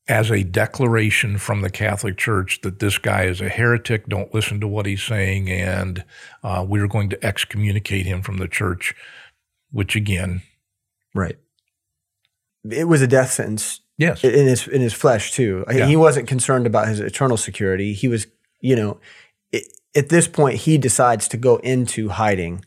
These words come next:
Speaker 1: Right.
Speaker 2: and to make his influence known through the pen.
Speaker 1: Yeah.
Speaker 2: And so after the excommunication,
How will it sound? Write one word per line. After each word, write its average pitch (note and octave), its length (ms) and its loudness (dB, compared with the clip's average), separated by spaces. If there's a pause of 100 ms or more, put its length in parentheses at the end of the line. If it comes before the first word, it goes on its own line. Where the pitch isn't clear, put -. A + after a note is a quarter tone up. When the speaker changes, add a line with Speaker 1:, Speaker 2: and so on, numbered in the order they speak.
(100)
Speaker 1:
Right. F2 180 -2 (140)
Speaker 2:
and A#2+ 120 0
to C3+ 60 4
make C3 260 4
his B2+ 120 2
influence A2 580 -4
known G2+ 420 -4
through A#2 120 -2
the G2+ 80 -2
pen. F#2 420 -6 (260)
Speaker 1:
Yeah. F#2+ 120 -2 (420)
Speaker 2:
And B2+ 460 2
so A#2+ 520 4 (200)
after C#3+ 300 2
the A#2+ 240 2
excommunication, G#2+ 1160 0